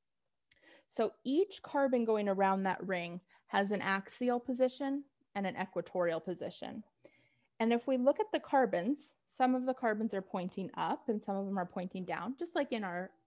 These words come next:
our regular zigzag drawings. The carbons that are pointing up, the axial position goes up. So what I mean by that is up, up, up.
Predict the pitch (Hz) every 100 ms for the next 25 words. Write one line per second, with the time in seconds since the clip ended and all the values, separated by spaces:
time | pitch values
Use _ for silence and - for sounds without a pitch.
0 | _ 196 202 190 180 180 180 208 185 185
1 | 190 170 190 165 151 165 262 262 _ _
2 | - - _ _ _ _ _ _ _ _
3 | _ _ _ _ _ _ 233 233 302 359
4 | 359 294 240 226 - 214 - 202 285 269
5 | 196 - _ _ _ _ _ _ _ 247
6 | - 185 - - 226 226 254 381 427 196
7 | 185 165 175 - - - _ _ _ _
8 | _ 226 214 214 208 247 311 214 180 175
9 | 175 - 185 185 _ - 208 339 _ _
10 | _ _ _ _ _ _ _ _ _ 208
11 | 220 - _ _ _ _ _ _ _ _
12 | _ - -